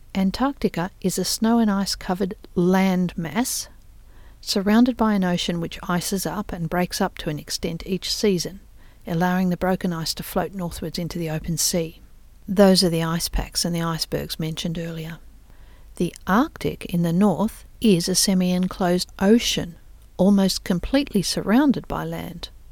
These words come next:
The ice there is formed in and on the water, piling up and thickening into ridge ice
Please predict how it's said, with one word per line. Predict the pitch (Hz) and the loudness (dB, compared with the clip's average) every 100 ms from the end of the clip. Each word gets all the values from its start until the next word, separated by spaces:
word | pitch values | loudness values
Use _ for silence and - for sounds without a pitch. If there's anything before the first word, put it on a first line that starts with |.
| - - - - | -20 -20 -20 -4
The | 175 185 | 4 4
ice | 180 165 - | 4 0 2
there | 208 214 165 | 4 4 4
is | 185 - | 0 -4
formed | - 202 170 - | 0 2 2 0
in | - 202 165 175 | 2 2 2 -2
and | - 180 - - | -2 -2 -2 2
on | 202 180 170 180 | 4 4 2 -2
the | - | 0
water, | 170 175 180 - - - - - - | 2 2 0 -2 -8 -12 -20 -20 -14
piling | - 180 175 190 | -4 -2 0 2
up | 220 - | 0 0
and | 170 | -6
thickening | - 269 269 165 156 165 | -2 -2 0 -2 -2 -6
into | 170 170 | -6 -2
ridge | 180 214 208 | 2 4 2
ice | 151 165 - | -4 -6 -12